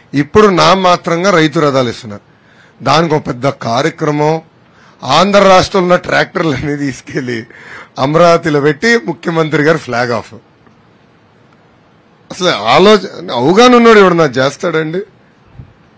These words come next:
అంటే శ్రీకాకుళం, అంటే ఇచ్చాపురం కావాల్సిన ట్రాక్టర్లు,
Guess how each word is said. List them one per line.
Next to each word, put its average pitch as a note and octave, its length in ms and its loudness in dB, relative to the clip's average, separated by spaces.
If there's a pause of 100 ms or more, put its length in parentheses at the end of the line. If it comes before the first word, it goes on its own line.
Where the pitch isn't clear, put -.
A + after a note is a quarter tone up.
(920)
అంటే F3+ 220 2
శ్రీకాకుళం, G3 760 4
అంటే D3+ 200 2
ఇచ్చాపురం F#3+ 680 2
కావాల్సిన D#3+ 520 2
ట్రాక్టర్లు, F3 680 -2